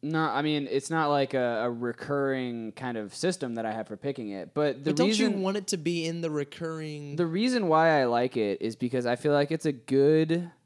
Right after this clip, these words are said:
Speaker 1: mix between, like, changing melodies throughout the song. They have, like,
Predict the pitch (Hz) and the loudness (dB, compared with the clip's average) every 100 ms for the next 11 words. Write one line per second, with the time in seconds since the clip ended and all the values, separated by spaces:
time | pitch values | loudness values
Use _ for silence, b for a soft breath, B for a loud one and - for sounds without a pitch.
0 | _ _ - 135 139 131 - - 123 - | _ _ -8 -2 2 2 0 -4 -6 -2
1 | 127 123 120 113 104 - - - 170 190 | -2 -2 -2 -2 -4 -6 -8 0 2 2
2 | 202 180 143 135 110 98 104 - 113 101 | 0 0 0 0 0 -4 -6 -6 -6 -6
3 | 101 90 87 85 92 _ - 117 127 123 | -10 -14 -14 -16 -20 _ -8 -4 -4 -4
4 | 123 120 110 104 | -4 -2 -2 -6